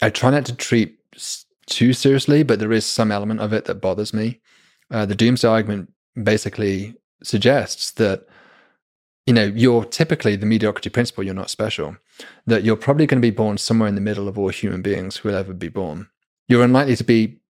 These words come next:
one of the first one percent of human beings that ever lived and the, one of the last one percent, and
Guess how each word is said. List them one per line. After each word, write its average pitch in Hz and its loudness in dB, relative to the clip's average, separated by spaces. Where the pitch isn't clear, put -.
one 117 4
of 107 0
the 107 2
first 104 0
one 110 0
percent 139 0
of 127 -2
human 127 2
beings 123 2
that - -2
ever 117 2
lived 113 0
and 101 -4
the, 113 -4
one 104 -4
of 101 -6
the 104 -10
last 98 -8
one 131 2
percent, - -10
and 107 0